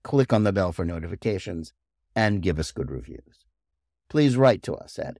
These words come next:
editor at J N S dot org and let us know where you listen or watch the show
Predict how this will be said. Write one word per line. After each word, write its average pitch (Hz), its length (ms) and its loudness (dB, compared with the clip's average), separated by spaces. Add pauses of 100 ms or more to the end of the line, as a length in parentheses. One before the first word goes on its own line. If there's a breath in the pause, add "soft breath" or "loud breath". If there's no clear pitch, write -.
(140)
editor 90 360 2
at 55 120 -6
J 92 180 -6
N 90 100 -6
S 80 140 -8
dot - 240 -4
org 110 420 2 (440)
and 113 160 2
let 104 140 2
us 101 120 -4
know 98 140 2
where 90 180 0
you 87 160 -4
listen 82 320 -6
or 78 60 -8
watch 80 320 -6
the 82 100 -8
show 76 380 -8